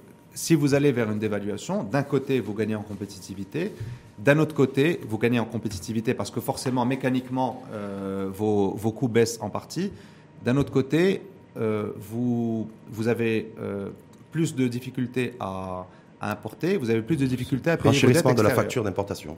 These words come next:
Speaker 1: Et vous avez
Speaker 2: Effectivement.
Speaker 1: plus de difficultés à payer vos
Speaker 2: Mais
Speaker 1: dettes
Speaker 2: bon,
Speaker 1: à
Speaker 2: c'est,
Speaker 1: l'extérieur.
Speaker 2: mais
Speaker 1: Donc,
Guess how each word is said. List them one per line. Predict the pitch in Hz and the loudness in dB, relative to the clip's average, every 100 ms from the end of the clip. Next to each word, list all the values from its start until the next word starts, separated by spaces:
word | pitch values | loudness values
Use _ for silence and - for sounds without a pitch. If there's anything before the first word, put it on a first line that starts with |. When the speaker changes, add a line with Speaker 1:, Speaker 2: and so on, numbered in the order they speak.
| - | -4
Speaker 1:
Et | 120 | -2
vous | 113 110 | 0 4
avez | 117 | 4
Speaker 2:
Effectivement. | 147 175 | 6 4
Speaker 1:
plus | 147 | 4
de | |
difficultés | 131 127 139 131 175 139 | 0 -2 -2 0 -2 -2
à | 127 | -2
payer | 135 143 | 0 6
vos | 113 | 10
Speaker 2:
Mais | |
Speaker 1:
dettes | 123 | 10
Speaker 2:
bon, | 151 | 10
Speaker 1:
à | |
Speaker 2:
c'est, | 139 127 | 8 8
Speaker 1:
l'extérieur. | 110 104 95 - | 6 4 -4 4
Speaker 2:
mais | 98 101 90 117 | 6 6 2 2
Speaker 1:
Donc, | 147 | 2